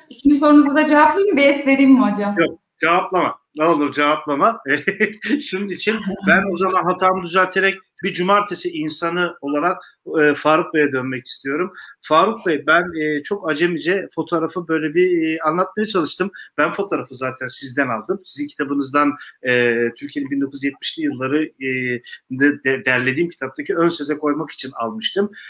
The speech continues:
Speaker 2: E, hem cumartesi annelerini, e, hem, e,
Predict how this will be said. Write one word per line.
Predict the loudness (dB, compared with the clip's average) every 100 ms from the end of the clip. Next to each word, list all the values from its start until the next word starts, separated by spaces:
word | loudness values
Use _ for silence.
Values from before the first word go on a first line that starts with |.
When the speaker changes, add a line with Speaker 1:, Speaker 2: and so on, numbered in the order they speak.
| -8 -2
Speaker 2:
E, | 0 0
hem | 0 0
cumartesi | 0 2 2 0 -6 -6
annelerini, | -4 -4 -6 -8 -4 -4 -4 _ -20 _
e, | -4 0 2 0
hem, | 0 0 0
e, | 0 -4 -4